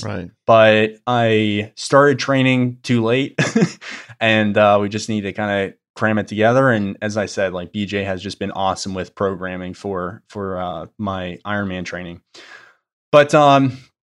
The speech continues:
Speaker 2: yeah, I think doing too much of a good thing can present long-term consistency problems as well. So that's an important thing for people to keep in mind.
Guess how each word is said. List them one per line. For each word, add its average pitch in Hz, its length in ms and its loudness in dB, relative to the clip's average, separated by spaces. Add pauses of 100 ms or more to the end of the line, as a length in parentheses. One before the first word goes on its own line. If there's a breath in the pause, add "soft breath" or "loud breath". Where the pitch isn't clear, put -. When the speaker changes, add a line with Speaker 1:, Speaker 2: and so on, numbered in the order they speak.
(440)
Speaker 2:
yeah, 156 180 6
I 139 80 4
think 156 300 4
doing 143 320 6
too - 260 0
much 156 280 4
of 135 60 2
a 117 80 4
good 117 280 0
thing 156 260 0
can 127 240 -2
present 113 400 0
long-term 110 460 -2
consistency 107 580 -8
problems 95 540 -4
as 87 120 -10
well. 101 460 -2
So 98 380 -2
that's 107 260 -4
an 120 80 0
important 113 460 -2
thing 117 240 0
for 113 300 -2
people 110 260 -6
to 110 80 -6
keep 117 220 -2
in 104 100 0
mind. 156 420 0